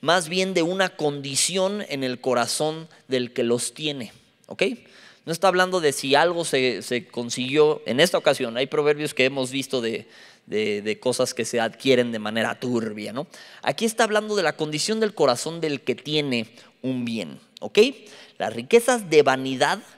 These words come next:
disminuirán, pero el que recoge con mano laboriosa las aumenta. Esta palabra vanidad significa vaciedad e insatisfacción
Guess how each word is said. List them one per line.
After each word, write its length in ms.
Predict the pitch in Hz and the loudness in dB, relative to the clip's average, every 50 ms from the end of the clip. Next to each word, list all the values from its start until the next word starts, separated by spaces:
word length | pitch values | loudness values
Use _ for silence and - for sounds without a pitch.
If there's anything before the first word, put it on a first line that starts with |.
| _ _ _ _ _ _ | _ _ _ _ _ _
disminuirán, 960 | - 127 123 127 120 127 131 131 135 139 139 143 151 156 175 180 180 175 170 - - _ - - - - - _ _ _ - | -8 -6 -4 -4 -4 -4 -4 -4 -4 -4 -4 -4 -2 0 0 -2 -2 -4 -10 -14 -18 _ -20 -20 -20 -20 -20 _ _ _ 4
pero 400 | 202 208 226 220 226 226 214 - - | 6 8 10 10 10 8 6 4 2
el 240 | - 165 160 143 - | 2 2 2 2 0
que 100 | - 143 | 0 2
recoge 480 | 131 127 127 - - 180 175 - 180 - | 2 2 0 0 -2 -2 -4 -4 -6 -6
con 180 | - 147 135 | -4 -4 -2
mano 220 | 139 147 147 151 143 | -2 -2 -2 0 2
laboriosa 720 | 135 120 113 113 113 123 127 131 127 - 131 123 117 - - - - | 4 4 4 2 2 2 2 0 0 0 -2 -2 -2 -6 -12 -16 -6
las 420 | 110 117 113 113 117 - - - - | -2 0 0 0 0 -2 -8 -12 -10
aumenta. 500 | - 98 107 107 110 110 107 101 104 - | -8 -6 -6 -6 -6 -6 -6 -6 -4 -4
Esta 280 | 156 151 - 190 - - | -4 -2 0 -2 -2 0
palabra 600 | - 139 135 147 147 156 165 165 160 165 160 - - - | -2 0 2 2 2 2 2 2 2 0 -2 -6 -14 -2
vanidad 680 | 131 135 120 123 127 131 131 120 139 156 202 233 254 - - - - - - | 2 2 2 2 0 -2 0 2 2 2 2 0 -4 -8 -12 -16 -20 -20 -16
significa 880 | - - - 175 143 139 165 165 160 151 - 220 208 - - 240 226 220 | -12 -10 -8 -8 -8 -6 -6 -6 -6 -6 -6 -8 -8 -2 2 2 2 4
vaciedad 720 | 196 156 135 - - - 143 143 139 135 135 175 202 247 240 - - - _ _ _ - - _ _ _ _ _ | 2 0 0 -2 -6 -4 0 0 2 2 2 0 0 0 -4 -8 -12 -20 _ _ _ -20 -20 _ _ _ _ _
e 80 | - 151 | -4 -4
insatisfacción 1160 | 147 147 143 135 123 - 135 123 - - 123 117 - - 117 113 - - - - 113 98 | -2 -2 -4 -6 -4 -2 -2 -2 -2 -4 -6 -8 -4 -4 -4 -4 -2 -4 -6 -6 -6 -8